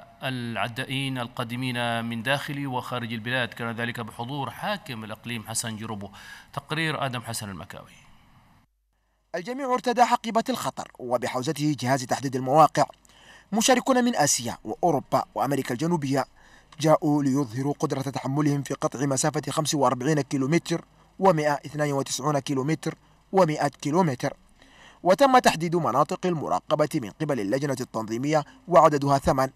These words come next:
Speaker 2: حيث يحق للمتسابقين الاستراحة في تلك المناطق في وقت غير محدد،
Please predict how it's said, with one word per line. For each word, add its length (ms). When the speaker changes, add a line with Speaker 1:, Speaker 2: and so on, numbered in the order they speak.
Speaker 2:
حيث 340
يحق 340
للمتسابقين 840
الاستراحة 540
في 220
تلك 260
المناطق 600
في 100
وقت 260
غير 480
محدد، 420